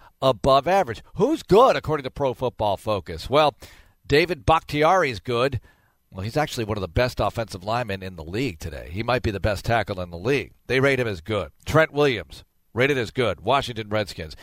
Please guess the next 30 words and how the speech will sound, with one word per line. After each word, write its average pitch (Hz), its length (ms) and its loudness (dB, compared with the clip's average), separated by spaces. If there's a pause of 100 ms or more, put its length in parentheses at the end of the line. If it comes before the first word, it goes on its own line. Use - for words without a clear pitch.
(520)
It's 175 180 2
very, 190 380 2
Dwayne 147 420 -2
Brown, 139 340 2
I 104 120 -6
know 120 120 -6
you're 120 140 -2
thinking 123 260 -6
of 117 100 -6
that. 123 220 0
Well, 147 160 -2
we 180 120 -4
know 226 160 0
Dwayne. 202 460 -2 (220)
Dwayne's 147 460 -2
rated 135 240 2
as 117 240 0 (160)
good, 117 380 0
according 113 300 -4
to 104 120 -6
Pro 113 220 -2
Football 98 400 -4
Focus. 87 400 -8
They 143 180 -4
rate 143 220 -2
things 135 180 -8
pretty 120 240 -10
tough, 98 340 -4
don't 113 260 -8
they? 85 180 -6